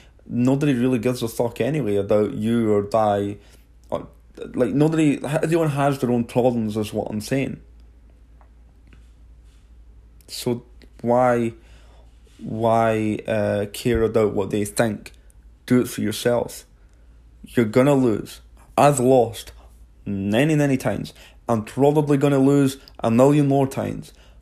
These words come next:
But it's how you respond to it is the biggest thing.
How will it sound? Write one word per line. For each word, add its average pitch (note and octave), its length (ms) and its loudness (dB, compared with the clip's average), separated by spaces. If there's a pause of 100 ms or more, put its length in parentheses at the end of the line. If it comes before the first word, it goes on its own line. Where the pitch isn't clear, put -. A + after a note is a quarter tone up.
(240)
But - 300 0
it's - 200 -12 (120)
how C3+ 640 2 (560)
you A#2+ 520 4 (320)
respond G#2+ 840 0 (100)
to F2+ 180 -8
it - 180 -10 (680)
is G#2+ 160 -4
the G#2 80 -2
biggest G2+ 460 0
thing. - 260 -4